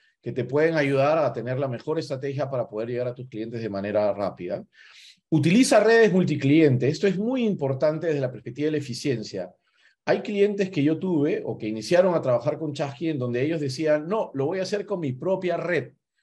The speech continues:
mi propio chofer. Tengo ya mi chofer porque quiero controlar todas las fases de la entrega del paquete a mi cliente final."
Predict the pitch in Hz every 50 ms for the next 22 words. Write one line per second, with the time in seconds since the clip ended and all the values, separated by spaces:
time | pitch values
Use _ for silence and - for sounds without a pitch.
0 | _ _ - 127 131 143 139 131 160 190 202 196 196 196 185 - 170 131 - 180
1 | 156 143 120 - - - 160 170 180 180 175 180 185 190 185 - 180 143 139 196
2 | 202 190 170 160 143 135 131 131 170 180 190 185 185 180 160 139 131 127 131 135
3 | 139 160 180 190 185 190 - - _ _ _ _ _ _ 180 196 220 233 208 175
4 | 147 - - 185 175 - - 180 170 151 156 147 139 135 127 123 123 120 123 123
5 | 151 160 165 160 160 151 143 131 131 131 143 147 139 131 156 147 139 135 123 120
6 | 101 101 113 127 135 143 127 - 147 143 135 139 147 151 131 104 117 -